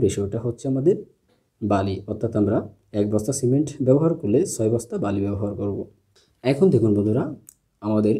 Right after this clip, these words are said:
এখানে আরও একটা কাজ করতে হবে, সেটা হচ্ছে এখানে যে আয়তনটা আমরা পেয়েছি এটা হচ্ছে আমাদের ভিজা আয়তন, অর্থাৎ এটা আমরা কাজ করা অবস্থায়, অর্থাৎ এটা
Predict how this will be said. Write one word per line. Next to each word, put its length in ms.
এখানে 220
আরও 180
একটা 200
কাজ 200
করতে 240
হবে, 180
সেটা 280
হচ্ছে 220
এখানে 280
যে 140
আয়তনটা 380
আমরা 220
পেয়েছি 280
এটা 160
হচ্ছে 240
আমাদের 240
ভিজা 280
আয়তন, 240
অর্থাৎ 240
এটা 260
আমরা 160
কাজ 160
করা 220
অবস্থায়, 340
অর্থাৎ 200
এটা 160